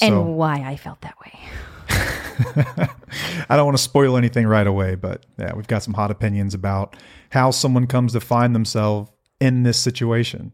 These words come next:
Speaker 1: Yeah.
Speaker 2: Feeling lost, hopeless, and how did we get here? Like we've said before, the context matters.
Speaker 1: Yes.
Speaker 2: And it's not as simple as just looking at your codependency and saying, "Oh, this is how it all happened."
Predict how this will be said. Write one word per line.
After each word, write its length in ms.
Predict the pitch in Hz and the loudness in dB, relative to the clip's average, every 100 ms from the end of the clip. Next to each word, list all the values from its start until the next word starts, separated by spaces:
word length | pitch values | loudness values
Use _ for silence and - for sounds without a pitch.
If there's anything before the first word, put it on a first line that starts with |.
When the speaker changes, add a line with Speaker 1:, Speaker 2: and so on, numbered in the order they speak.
| - | -6
Speaker 1:
Yeah. 100 | 381 - _ _ _ | -6 -6 _ _ _
Speaker 2:
Feeling 400 | - 139 131 123 | -4 0 2 4
lost, 380 | 113 113 117 - | 4 4 2 0
hopeless, 720 | 120 113 117 113 - - - _ _ _ _ _ _ _ _ _ _ - | -2 0 0 0 0 -4 -8 _ _ _ _ _ _ _ _ _ _ 0
and 480 | 123 113 107 104 - - - - | 2 4 2 0 -4 -12 -20 -12
how 260 | - 127 | 0 2
did 140 | 123 104 | 2 2
we 120 | 104 | 0
get 180 | 101 95 | 0 -2
here? 200 | - 107 | -4 -6
Like 160 | 117 | -2
we've 140 | 135 123 | 0 2
said 220 | 139 123 | 2 2
before, 320 | 123 - 117 | 0 2 2
the 80 | 107 | 2
context 520 | - 123 123 120 - | 0 0 2 0 0
matters. 500 | 107 92 - - - _ _ - | -2 -2 -6 -14 -18 _ _ -4
Speaker 1:
Yes. 300 | 165 - - | -4 -2 0
Speaker 2:
And 120 | 127 | 2
it's 160 | 123 127 | 2 2
not 180 | 123 | 2
as 100 | 131 | 2
simple 340 | - 131 123 117 | 2 0 2 0
as 80 | 107 | 0
just 180 | 117 | -4
looking 440 | 110 110 117 117 110 | -4 -2 0 0 0
at 120 | 107 | 0
your 160 | 107 104 | -2 -2
codependency 840 | - 110 104 113 107 98 - 98 | -2 -2 0 -2 0 -2 -4 -4
and 100 | 98 | -4
saying, 260 | 107 101 113 | -2 -2 2
"Oh, 220 | 151 101 | 2 2
this 180 | 127 147 | 0 0
is 80 | |
how 160 | 110 98 | 0 0
it 60 | 92 | -2
all 120 | 90 | -4
happened." 400 | 92 - - | -6 -10 -12